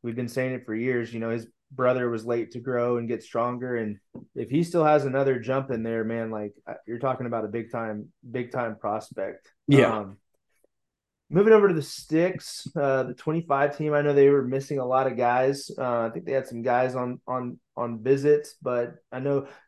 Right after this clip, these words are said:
Speaker 1: speaking of being on a visit, I know Jackson Rickert was on a visit, but showed up on Sunday and, uh,
Speaker 2: Of course he
Speaker 1: threw
Speaker 2: did.
Speaker 1: for, <laughs> threw for them and, uh, liked what I saw from him. Uh, just kind of an easy workman-like outing. Um,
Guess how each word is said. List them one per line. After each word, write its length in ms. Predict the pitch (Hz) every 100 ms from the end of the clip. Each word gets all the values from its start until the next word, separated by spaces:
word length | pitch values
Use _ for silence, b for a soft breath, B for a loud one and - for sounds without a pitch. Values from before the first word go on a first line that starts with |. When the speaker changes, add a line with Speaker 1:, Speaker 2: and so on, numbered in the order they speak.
| _ -
Speaker 1:
speaking 340 | - - 190 160
of 140 | 127
being 180 | 160 156
on 120 | 131
a 40 |
visit, 300 | 117 175 139
I 40 | 131
know 160 | 143
Jackson 480 | 131 131 135 135 127
Rickert 360 | 117 135 139 123
was 140 | 123
on 200 | 139 147
a 40 | 139
visit, 360 | 143 143 151
but 200 | 143 -
showed 240 | - 143 139
up 180 | 139 135
on 180 | 120
Sunday 540 | 117 143 135 143 147 143
and, 240 | 117 107 - _ _ _ -
uh, 300 | 120 117 120 -
Speaker 2:
Of 140 | 151
course 240 | 277 285 -
he 80 | 165
Speaker 1:
threw 500 | 120 98 131 - -
Speaker 2:
did. 340 | 135 - 170
Speaker 1:
for, 160 | 156 -
<laughs> 20 |
threw 320 | 151 165 190
for 100 | 226
them 420 | 139 165 190 185
and, 260 | 139 110 104 - _ _ _ -
uh, 320 | 117 113 - - - _ _ _ _ _
liked 280 | 127 139 143
what 120 | 135
I 60 | 127
saw 320 | 135 135 135
from 240 | 123 120
him. 460 | 131 143 139 139 139 _ -
Uh, 280 | 110 113 110
just 200 | 113 -
kind 160 | 131
of 80 | 127
an 100 | 113
easy 440 | 120 127 123 123 123
workman-like 720 | 135 131 131 123 120 113 110
outing. 600 | 147 165 165 165 165 - _ _ _ _ _ _
Um, 760 | 113 117 110 110 110 107 101